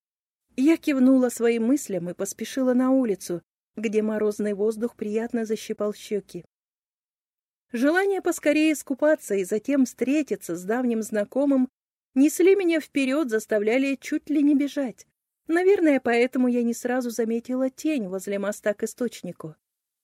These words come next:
Она шевельнулась. За мной следят? «Нет»,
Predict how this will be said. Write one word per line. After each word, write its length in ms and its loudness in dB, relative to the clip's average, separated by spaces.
Она 280 -2
шевельнулась. 1000 -4
За 160 -4
мной 220 -4
следят? 680 -8
«Нет», 760 0